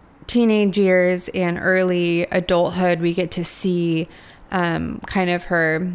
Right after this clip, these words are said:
suffering as well as the way she perseveres.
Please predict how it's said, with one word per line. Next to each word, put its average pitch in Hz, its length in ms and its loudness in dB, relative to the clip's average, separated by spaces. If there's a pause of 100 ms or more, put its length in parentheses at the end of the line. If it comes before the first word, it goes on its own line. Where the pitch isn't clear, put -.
(200)
suffering 247 600 2
as 190 180 0
well 175 200 2
as 180 160 0
the 190 100 2
way 156 240 -2
she 160 420 -4
perseveres. 180 1080 0